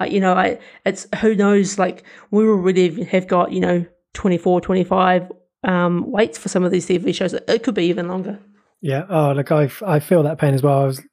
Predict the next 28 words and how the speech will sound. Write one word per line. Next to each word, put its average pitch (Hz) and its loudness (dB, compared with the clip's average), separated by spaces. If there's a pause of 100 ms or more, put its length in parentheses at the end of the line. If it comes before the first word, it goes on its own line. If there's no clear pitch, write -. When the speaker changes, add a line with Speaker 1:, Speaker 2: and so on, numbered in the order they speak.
Speaker 2:
for - -8
s-, - -12
for 143 -8
some 160 2
reason, 135 2
I 135 2
was 131 -2
looking 143 0
at 185 -8
Star 143 2
Wars 131 2
Andor 131 2
earlier 127 0 (420)
and 131 -2
saw 127 0
that 147 -2
that's 147 -2 (360)
not 139 4
even 127 2
due 131 4
till 135 0
late 131 -2
twenty 127 0
twenty-four. 127 0
And 131 2 (160)
I'm, 190 -8
like, 165 0
that's, - -2